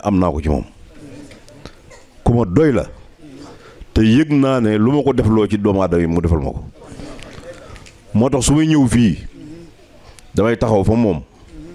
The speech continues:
ak waa kër Sëñ Tuubaa yi ko wër, xamal leen ne kat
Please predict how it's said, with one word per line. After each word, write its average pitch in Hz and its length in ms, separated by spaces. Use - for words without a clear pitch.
ak 107 260
waa 110 180
kër 104 120
Sëñ 98 200
Tuubaa 90 220
yi 92 100
ko 107 200
wër, - 80
xamal 120 260
leen 107 320
ne 98 80
kat - 160